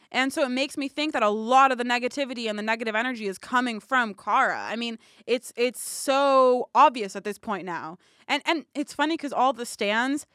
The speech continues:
they hate us, but our downloads have skyrocketed since all of this shit with Cara has gone on and since all this shit with Mikey and Kayla has gone on. So it's like, obviously people are tuning in about that. A-, and I don't know, it just feels as if she's, she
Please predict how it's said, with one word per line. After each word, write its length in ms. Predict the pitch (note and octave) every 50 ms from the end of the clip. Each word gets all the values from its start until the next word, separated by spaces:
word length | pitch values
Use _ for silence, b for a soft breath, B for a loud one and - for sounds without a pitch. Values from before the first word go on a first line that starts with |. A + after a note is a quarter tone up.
| _ _ _ _ _
they 200 | - B3 B3+ A3+
hate 240 | G#3+ - C#4 F4 F#4+
us, 160 | C#4 A3+ G#3
but 140 | - - A3
our 100 | A3 A3+
downloads 680 | G#3 F3+ - A#3+ A#3+ D#4 G#4 F#4 C#4+ A#3 G3 F#3+ F#3 -
have 100 | G#3 F3+
skyrocketed 1200 | - - - - - - - - D4+ D#4+ - A4+ F4+ C4+ G#3 F#3 - - E3+ D#3+ D3+ D3+ E3+ - b b b b b
since 300 | D#4 - - D#4+ C#4+ C4
all 180 | A3+ B3+ C#4 C#4
of 80 | C#4
this 140 | A#3+ C4 C#4
shit 180 | - - D4 A#3+
with 140 | A3+ A3 -
Cara 300 | - B3 A3 G#3 G3+ G#3
has 160 | A3+ G3+ F#3+
gone 260 | - G3+ F#3+ F#3 F3+
on 300 | F3 F3 F#3 G3+ A3+ B3+ C4+ B B B B
and 120 | - B3+
since 140 | - C#4 -
all 180 | F#3 A#3+ B3+ B3
this 100 | A#3+ -
shit 140 | - B3+
with 140 | A3 A3 G3+
Mikey 340 | G#3+ A3 G#3+ G#3+ G#3+ - A3+
and 120 | G#3 G3+
Kayla 300 | G3+ - G#3 G3 F#3+ F#3
has 120 | F#3 F#3 F3+
gone 180 | - F3+ F3
on. 240 | F3 F3 F#3+ G#3+ A#3+
So 180 | A#3+ - C#4 B3+
it's 180 | B3+ B3 -
like, 100 | C#4+ C4
obviously 340 | A3 A3+ B3+ D4 F#4+ - F#4
people 280 | D4 - D4 B3 C4 C4
are 100 | A#3+ G#3+
tuning 340 | - - A#3+ A3 G3+ F#3 G3+
in 100 | C4+ D#4
about 300 | C4 G3+ F3 E3+ E3+ -
that. 320 | E3 D#3+ E3 E3 F3 - b b b b b b b -
A-, 40 | - F3+ G#3+ G3+ - - -
and 220 | D4+ E4+ E4 C4 - _ _ _ _ _ _ _ -
I 120 | D4+ F4
don't 140 | A#4 C5+ C5 C#5+ D5 A4
know, 80 | D#4 C4
it 40 | C#4
just 260 | B3+ F4 - - -
feels 220 | - A4+ A#4+ G#4+
as 140 | G4 F4+ D4+
if 140 | F4+ F#4+ E4+
she's, 480 | - - - D#4+ E4 E4+ F4 E4 - - _ _ _ _ _ _ _ _ _ _ _ _
she 260 | - - - - F4